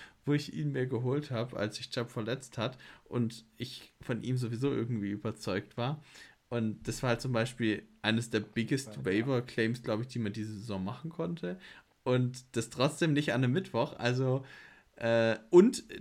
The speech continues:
Speaker 1: dementsprechend hab ich halt auch nicht viel Fab-Dollar ausgegeben, weil ich halt gedacht hab, ja, brauch ich halt nicht, wenn da gibt der,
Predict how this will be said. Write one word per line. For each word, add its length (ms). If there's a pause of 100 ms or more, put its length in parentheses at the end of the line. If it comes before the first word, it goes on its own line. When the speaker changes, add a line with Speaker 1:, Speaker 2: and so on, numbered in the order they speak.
Speaker 1:
dementsprechend 480
hab 120
ich 80
halt 120
auch 140
nicht 220
viel 120
Fab-Dollar 600
ausgegeben, 560
weil 100
ich 80
halt 160
gedacht 300
hab, 240
ja, 160
brauch 300
ich 160
halt 180
nicht, 240
wenn 320 (800)
da 100
gibt 300
der, 140